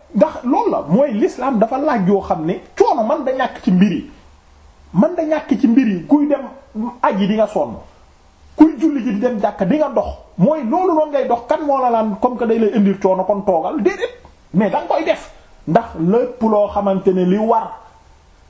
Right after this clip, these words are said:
manoo def loolu lu dul nga jaar ci loolu. Mais loolu day mujj war. Mooy coono gi nga ciy def ngir dem banque rang, da koy jar. Ndax wax naa la sànq lekk lu xaram ni mu grave.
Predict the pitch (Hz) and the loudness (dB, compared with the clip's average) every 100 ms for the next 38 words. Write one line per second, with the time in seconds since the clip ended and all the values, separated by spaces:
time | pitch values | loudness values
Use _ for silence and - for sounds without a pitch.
0 | _ _ _ 117 170 247 262 247 220 196 | _ _ _ 0 2 2 0 0 0 0
1 | 214 214 214 202 196 185 214 233 220 220 | -4 -2 0 2 2 0 0 0 0 -2
2 | 180 190 180 180 175 185 403 - - _ | 0 -2 0 -2 0 0 -2 -10 -20 _
3 | _ _ _ - - _ _ _ - 185 | _ _ _ -20 -20 _ _ _ 2 2
4 | 240 339 214 277 277 220 311 - - - | 4 0 2 2 2 2 0 -2 -6 -18
5 | - - 175 254 233 - 247 233 196 214 | -18 2 4 4 0 0 0 0 0 0
6 | 214 185 180 185 196 185 185 - 175 175 | 2 0 2 0 2 0 -2 0 0 0
7 | 160 180 240 254 - 131 - 233 202 165 | -2 0 0 -4 -12 -4 -2 0 -2 0
8 | 170 - - - - - - - _ _ | -2 -2 -12 -20 -20 -20 -20 -20 _ _
9 | - - - - - - - - - - | -20 -20 -20 -20 -20 -20 -20 -20 -20 -20
10 | - 110 160 185 202 202 185 190 - 226 | -18 -4 -2 0 -2 -2 -2 -2 -2 -6
11 | 226 190 202 - 196 185 - - 190 175 | -2 0 -2 0 -2 0 0 0 0 0
12 | 190 202 180 185 151 | 0 0 0 0 -2